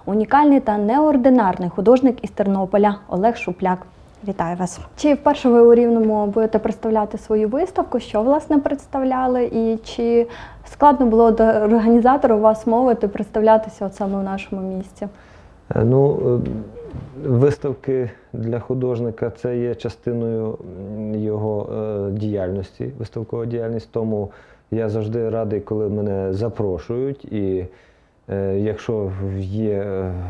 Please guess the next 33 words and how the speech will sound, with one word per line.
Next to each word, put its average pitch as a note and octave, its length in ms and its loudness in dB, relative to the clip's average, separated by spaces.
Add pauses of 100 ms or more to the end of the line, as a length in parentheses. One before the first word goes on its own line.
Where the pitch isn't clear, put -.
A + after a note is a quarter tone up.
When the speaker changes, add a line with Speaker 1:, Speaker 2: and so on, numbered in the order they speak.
(160)
Speaker 2:
я G#2 160 -4
вкладаюсь G#2+ 680 -4 (180)
в, G#2+ 160 0
в G2 40 -2
графік, C3+ 580 -2
то G2+ 340 0
я G2+ 300 0
ніколи F#2+ 500 -2
не G2 160 -2
відмовляю, A#2 540 -2
тому G#2+ 280 -4
що G#2 300 -4 (640)
художник A#2+ 680 -2
малює C3 340 0
для A2 160 0
того, B2 280 -2
щоби A2 560 0 (380)
показати G#2 800 0
людям. E2 500 -2 (640)
І, G#2 100 2 (180)
е, E2 480 0
кожна A2 380 0
виставка, C3 540 -2
е, A2+ 220 -2 (360)
це, G2 380 -2 (560)
це - 140 -4
добре C#3+ 420 0
і G2+ 280 0
для A2 200 0
художника, A2+ 800 -2
і A2+ 200 0
для G#2 300 0
глядачів. F#2 720 -2